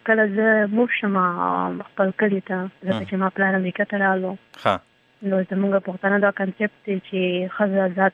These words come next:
Speaker 1: چې دی، هغه یوازې نشي پاتې کېدی چېرته هم.
Speaker 2: مهم.
Speaker 1: نو زموږ مشران چې دي، هغو زموږ دوره ماینډ ته دوره خبرې را نه کړې دي.
Speaker 2: ها.
Speaker 1: ښځه ګوشي سروایو نشي کولی.
Speaker 2: ها.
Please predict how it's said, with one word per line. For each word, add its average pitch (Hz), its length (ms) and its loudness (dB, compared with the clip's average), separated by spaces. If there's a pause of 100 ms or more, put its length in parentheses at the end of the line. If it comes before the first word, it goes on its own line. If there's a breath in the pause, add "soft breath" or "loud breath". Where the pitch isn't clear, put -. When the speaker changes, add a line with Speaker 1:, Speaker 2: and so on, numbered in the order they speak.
(100)
Speaker 1:
چې 196 100 -10
دی، 190 160 0
هغه 180 180 0
یوازې 190 380 4
نشي 190 240 -4
پاتې 185 340 -10
کېدی 190 320 -6
چېرته 202 240 -4
هم. 185 160 -10 (240)
Speaker 2:
مهم. 117 300 -4 (540)
Speaker 1:
نو 214 120 2
زموږ 220 400 2
مشران 240 360 2
چې - 140 -8
دي، 240 80 2
هغو 226 160 2
زموږ 220 360 0 (560)
دوره 220 420 4 (180)
ماینډ 214 220 4
ته 208 60 0
دوره 220 200 0
خبرې 208 380 0
را 202 80 4
نه 190 240 0
کړې 226 240 0
دي. 185 120 -6 (500)
Speaker 2:
ها. 107 140 4
Speaker 1:
ښځه 196 300 0
ګوشي 196 260 0
سروایو 185 400 2
نشي - 240 -6
کولی. 180 280 -6 (600)
Speaker 2:
ها. 98 180 0